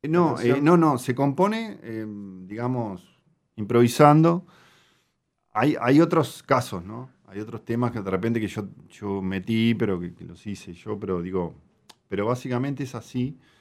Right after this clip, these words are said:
Speaker 1: Em, Y, y ella canta también zapando, digamos, arriba, y después, eh, le, le busca una letra, le busca, digamos, el sentido po-,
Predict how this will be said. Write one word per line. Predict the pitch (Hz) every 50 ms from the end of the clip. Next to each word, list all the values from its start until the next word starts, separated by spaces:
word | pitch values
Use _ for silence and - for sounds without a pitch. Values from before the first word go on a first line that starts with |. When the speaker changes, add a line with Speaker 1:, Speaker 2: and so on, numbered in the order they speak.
| _ _ _ _ _ _ _ _
Speaker 1:
Em, | 107 101 98 95 95 92 92 92 92 90 87 87 85 - _ _ _ _ _ _ _ _ _ - 120
Y, | 117 127 127 - - -
y | 135 120 117 143
ella | 147 - - 175 165 156
canta | - 165 160 160 160 135 165 165 175 92
también | 175 139 117 113 123 143 160 147 135 117
zapando, | - - 104 95 90 139 139 139 131 127 117 98
digamos, | 98 101 113 117 120 107 110
arriba, | 113 117 123 127 127 123 131 143 160
y | 151
después, | 120 - - 120 123 131 135 131 - - _ _ _ _ _ _ _ 117
eh, | 107 104 104
le, | 101 87 _ 95 95
le | 98
busca | 107 113 113 117 - 139
una | 143 139 127 127
letra, | 135 139 139 139 131 127 143 131
le | 110 101
busca, | 110 117 120 - 117 107 98 90
digamos, | 92 95 101 101 104 98 101
el | 95 90
sentido | - - 98 95 92 117 113 117 117 113 101 85
po-, | 80 76